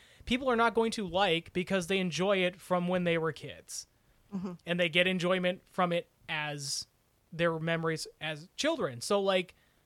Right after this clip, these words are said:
Speaker 1: yes, I enjoy this movie, but a lot of that is, is because this movie was something I watched a lot as a kid growing up. And, you know, I, like I said, get some laughs from it, but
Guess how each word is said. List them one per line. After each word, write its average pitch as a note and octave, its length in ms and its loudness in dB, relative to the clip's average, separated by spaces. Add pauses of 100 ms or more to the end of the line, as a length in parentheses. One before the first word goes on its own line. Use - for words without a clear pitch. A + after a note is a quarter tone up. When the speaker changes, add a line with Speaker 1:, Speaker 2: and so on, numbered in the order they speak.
(880)
Speaker 1:
yes, F#3+ 440 2
I F3+ 100 0
enjoy F#3+ 380 0
this G3+ 180 -4
movie, D#3+ 400 -2
but D#3 420 0
a E3 60 -6
lot E3 220 0
of E3 60 -8
that D#3+ 160 0
is, D3 260 -4
is D#3+ 200 -8
because D#3 720 -6 (320)
this D#3 220 -6
movie D3 420 -2
was C#3+ 240 -10
something D3 320 -6
I C#3 60 -6
watched C3 340 -10
a - 20 -12
lot B2+ 240 -12
as C3+ 160 -10
a C3+ 40 -16
kid B3+ 260 -2
growing F3+ 340 2
up. C#3 320 -4 (680)
And, D#3 520 -2 (320)
you E3 140 -6
know, C3+ 240 -6
I, C#3+ 120 -12 (200)
like E3 160 -2
I E3 40 2
said, C3 280 -4
get E3 240 -2
some F#3 180 -4
laughs F#3 300 0
from G3 160 -4
it, G3 200 0
but F#3+ 260 2